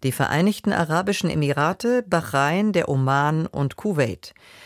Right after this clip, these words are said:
Für die E U nehmen unter anderem Kommissionspräsidentin von der Leyen und der Außenbeauftragte Borrell teil. Bei den Beratungen wird es um die Geschäftsbeziehungen gehen,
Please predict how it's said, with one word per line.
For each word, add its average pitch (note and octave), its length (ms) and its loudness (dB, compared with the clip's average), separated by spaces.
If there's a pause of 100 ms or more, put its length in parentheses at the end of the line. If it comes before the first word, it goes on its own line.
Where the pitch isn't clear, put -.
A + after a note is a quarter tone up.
(120)
Für E3 220 0
die E3 340 2
E F#3 160 2
U F#3+ 280 2
nehmen C4 320 2
unter F3+ 360 0
anderem F#3+ 440 0
Kommissionspräsidentin D3+ 1300 0
von B2 160 -2
der A#2+ 120 0
Leyen B2 380 0 (340)
und C#3 320 -2
der C#3+ 200 2
Außenbeauftragte F3 960 0
Borrell D#3+ 460 2
teil. A2+ 360 -4 (640)
Bei F3 100 4
den G#3 140 2
Beratungen G#3+ 600 2
wird G#3+ 160 0
es G#3 160 0
um F3+ 200 2
die E3 240 2
Geschäftsbeziehungen D3 1120 0
gehen, C3+ 360 2